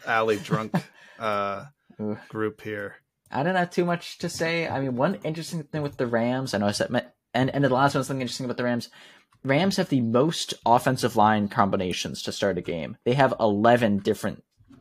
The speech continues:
Speaker 2: offensive starting li-, line, offensive line starting combinations. The next most was seven. They have four
Speaker 1: Hmm.
Speaker 2: more offensive line combinations than the team with the next most. That, that's just a lot. That, that's some offensive line turmoil, uh, right there.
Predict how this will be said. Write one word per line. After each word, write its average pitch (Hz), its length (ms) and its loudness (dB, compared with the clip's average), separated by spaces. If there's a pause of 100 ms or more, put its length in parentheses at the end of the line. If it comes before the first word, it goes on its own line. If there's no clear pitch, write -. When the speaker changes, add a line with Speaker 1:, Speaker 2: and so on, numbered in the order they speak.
(340)
Speaker 2:
offensive 110 380 4
starting 104 240 2
li-, 98 60 -2 (140)
line, 101 360 -2 (360)
offensive 123 400 4
line 117 200 6
starting 110 240 4
combinations. 107 680 0 (300)
The 110 100 2
next 107 440 2
most 120 480 0 (280)
was 107 160 -4 (140)
seven. 98 320 -2 (200)
They 101 100 2
have 101 100 2
four 143 420 2
Speaker 1:
Hmm. 131 80 -2
Speaker 2:
more 117 400 0 (520)
offensive 113 280 2
line 110 140 2
combinations 101 580 -2 (100)
than 107 180 -2
the 98 80 -2
team 98 240 -2
with 92 80 -6
the 98 80 -4
next - 200 -4
most. 107 360 -2 (160)
That, 120 120 6
that's 123 120 4
just 117 140 -4
a 104 40 2
lot. 98 400 0
That, 117 180 2
that's 123 220 2
some 110 140 -2 (120)
offensive 110 400 2
line 98 160 2
turmoil, 101 720 4 (160)
uh, 98 160 0
right 98 220 -6
there. 98 260 -4